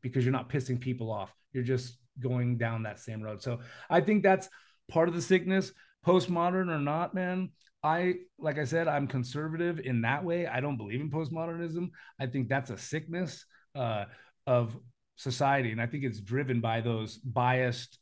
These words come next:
institutions that you're mentioning above. Um, but why even play their game?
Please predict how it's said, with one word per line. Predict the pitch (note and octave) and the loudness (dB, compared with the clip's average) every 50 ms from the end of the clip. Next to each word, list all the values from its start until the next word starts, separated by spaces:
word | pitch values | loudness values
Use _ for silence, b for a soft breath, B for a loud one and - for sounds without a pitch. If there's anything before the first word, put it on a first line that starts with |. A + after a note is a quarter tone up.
| - | -6
institutions | B2+ B2 A#2+ B2 A2 - - C#3 C#3+ C3 B2+ B2+ A#2 A2 A2 G2 G2+ | -6 -4 -4 -4 -6 -4 -2 -2 -2 -2 -2 -2 -2 -2 -2 -4 -4
that | A#2 G#2 G#2 | -6 -6 -6
you're | A2+ A2+ A2 | -6 -6 -4
mentioning | A#2 B2 C3+ C3+ - - A#2 G#2+ G#2 G2+ F#2 | -4 -2 -2 -2 -4 -4 -6 -6 -6 -8 -10
above. | F#2+ F#2+ - C#3 C#3+ C3 A#2+ A#2 A2+ G2+ - b b b b b b b b C3+ | -12 -10 -6 -4 -2 -2 -2 -2 -4 -8 -12 b b b b b b b b -4
Um, | B2+ A#2 A2+ A2+ G#2+ G#2+ G2+ - - _ _ _ _ _ _ _ _ _ _ _ _ _ _ _ _ _ _ _ _ _ _ _ _ _ _ _ _ _ | -2 0 0 0 -2 -4 -6 -10 -12 _ _ _ _ _ _ _ _ _ _ _ _ _ _ _ _ _ _ _ _ _ _ _ _ _ _ _ _ _
but | C3+ B2 G2+ | -8 -6 -6
why | A2 A2 A#2 C3+ D3 | -6 -6 -6 -6 -6
even | D#3 D3+ D3 C#3 C3 C#3 C#3 C3+ | -8 -8 -8 -8 -6 -4 -4 -4
play | C3 - B2+ B2 C3 | -4 -4 -4 -2 -2
their | B2+ B2+ A#2+ | -2 -2 -2
game? | B2 C3+ E3+ D#3 - | -4 -6 -6 -8 -12